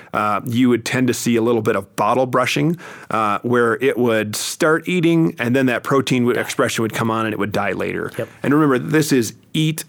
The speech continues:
Speaker 1: to die technology, right? So they've gotta take a little bit of bite of it, and that protein, uh, goes into their gut, and it has a little bit of a crystalline structure,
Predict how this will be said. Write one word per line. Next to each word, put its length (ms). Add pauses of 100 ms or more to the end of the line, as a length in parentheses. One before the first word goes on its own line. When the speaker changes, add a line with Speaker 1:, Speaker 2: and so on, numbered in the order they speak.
Speaker 1:
to 140
die 460
technology, 800
right? 280
So 140
they've 260
gotta 300
take 220
a 40
little 180
bit 160
of 120
bite 180
of 100
it, 200 (400)
and 360
that 360
protein, 800
uh, 160
goes 340
into 240
their 160
gut, 320
and 100
it 60
has 200
a 60
little 160
bit 120
of 40
a 60
crystalline 560
structure, 560